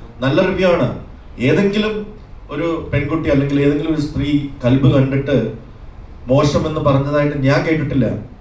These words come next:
ആരെങ്കിലും ദാ ഇപ്പൊ ഇവിടെ ഇരിക്കുന്ന ആരെങ്കിലും ഒരാള് ഒരു റിവ്യൂ എനിക്ക് കാണിച്ചു തന്നാൽ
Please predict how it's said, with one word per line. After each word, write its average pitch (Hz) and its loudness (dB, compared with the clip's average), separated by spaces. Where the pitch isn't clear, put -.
ആരെങ്കിലും 160 -2
ദാ 160 -2
ഇപ്പൊ 143 -2
ഇവിടെ 147 2
ഇരിക്കുന്ന 147 0
ആരെങ്കിലും 160 4
ഒരാള് 123 4
ഒരു 175 2
റിവ്യൂ 160 0
എനിക്ക് 147 0
കാണിച്ചു 135 2
തന്നാൽ 131 0